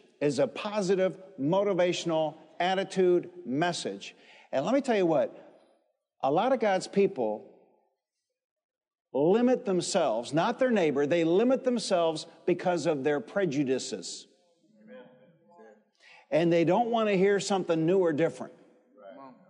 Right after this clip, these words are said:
Speaker 1: Now, I'm not talking about a boy can become a girl and a girl can become a boy. That's new and different, but, you know, that's not what I'm talking about.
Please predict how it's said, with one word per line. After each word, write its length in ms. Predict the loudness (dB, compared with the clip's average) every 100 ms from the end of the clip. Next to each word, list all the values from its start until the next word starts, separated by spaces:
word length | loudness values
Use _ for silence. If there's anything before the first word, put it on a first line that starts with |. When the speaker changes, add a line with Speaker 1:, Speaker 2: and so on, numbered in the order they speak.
| -8
Speaker 1:
Now, 120 | -4
I'm 80 | 0
not 160 | 0 0
talking 240 | 0 0
about 240 | 0 0
a 40 | 2
boy 240 | 0 0
can 140 | -2 -2
become 340 | -2 -4 -4
a 60 | -4
girl 280 | -2 -2
and 80 | -2
a 40 | -2
girl 200 | -4 -4
can 160 | -4
become 300 | -4 -4 -6
a 40 | -4
boy. 240 | -4 0
That's 280 | 0 -2 -4
new 200 | -2 -2
and 140 | 0
different, 360 | 0 -2 -4 -2
but, 220 | -2 -2
you 60 | -2
know, 120 | 0
that's 200 | 0 -2
not 120 | 0
what 100 | 0
I'm 120 | 0
talking 260 | -2 -2 -2
about. 280 | -4 -4